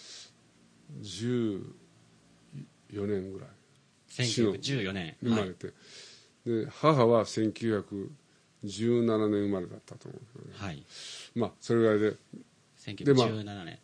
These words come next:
Speaker 1: まあ、
Speaker 2: 昭和元年が大-、えーと、千九百二十六年の大正ですよね。
Speaker 1: そうか、そうなのかな。
Speaker 2: はい。はい。
Speaker 1: で、まあ、父は長男だったから、その、まあ、弟や妹もいたんだろ。
Speaker 2: はい。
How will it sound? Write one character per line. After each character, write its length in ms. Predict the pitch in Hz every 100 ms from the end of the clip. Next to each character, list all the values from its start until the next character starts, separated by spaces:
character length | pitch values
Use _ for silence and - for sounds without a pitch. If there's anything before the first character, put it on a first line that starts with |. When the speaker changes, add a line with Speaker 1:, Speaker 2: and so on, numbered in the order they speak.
| -
Speaker 1:
ま 80 |
あ、 40 | -
Speaker 2:
昭 180 | - 185
和 80 |
元 140 | 185 190
年 100 | 175
が 60 |
大-、 320 | 147 135 127 -
え 140 | - 104
ー 20 |
と、 300 | - 98 95
千 160 | - 127
九 80 |
百 80 | 104
二 100 | 98
十 160 | 101 92
六 100 | 90
年 100 | 101
の 60 | 170
大 180 | 147 135
正 160 | 135
で 80 | 104
す 80 | -
よ 80 | -
ね。 140 | 143 _
Speaker 1:
そ 140 | -
う 20 | 101
か、 100 | -
そ 140 | 104 107
う 40 |
な 80 | 98
の 40 |
か 260 | 80 - -
な。 80 | 107
Speaker 2:
は 60 |
い。 360 | 98 _ _ -
は 40 |
い。 80 | 82 95 _ _ _ _ _ _ _ _ -
Speaker 1:
で、 80 |
ま 80 | 127
あ、 80 | 98 - _ _ _ _ - - - _ _ _ -
父 300 | 143 - 123
は 140 | 104 92 - _ _ _
長 180 | - 107
男 140 | 95 87
だ 80 | 87
っ 40 |
た 100 | 104
か 80 | 104
ら、 60 |
そ 100 | 98
の、 60 | 104
ま 120 | 101
あ、 40 | 92 71 _ _
弟 340 | 131 113 104
や 60 | 104
妹 260 | 104 104 95
も 80 |
い 40 | 95
た 80 | 107
ん 100 | 82
だ 60 |
ろ。 80 | -
Speaker 2:
は 120 |
い。 40 | 135